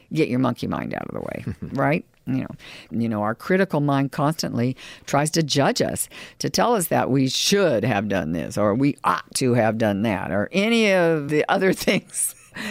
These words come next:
Speaker 1: that we think we haven't done enough of. You know, our effort is to embrace ourselves in our own heart and to have compassion for ourselves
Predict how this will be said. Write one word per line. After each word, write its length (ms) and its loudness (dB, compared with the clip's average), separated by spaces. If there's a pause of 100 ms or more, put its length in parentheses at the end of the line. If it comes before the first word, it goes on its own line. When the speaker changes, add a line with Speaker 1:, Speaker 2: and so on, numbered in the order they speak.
(120)
Speaker 1:
that 220 2
we 420 2 (120)
think 220 0
we 100 4
haven't 220 2
done 180 2
enough 400 0
of. 340 0
You 120 0
know, 400 2
our 180 0
effort 400 0
is 180 0
to 140 -2
embrace 500 0
ourselves 440 -2
in 180 0
our 240 -2 (140)
own 320 4
heart 380 -2 (340)
and 100 -4
to 60 0
have 180 0
compassion 560 0
for 260 -2
ourselves 720 0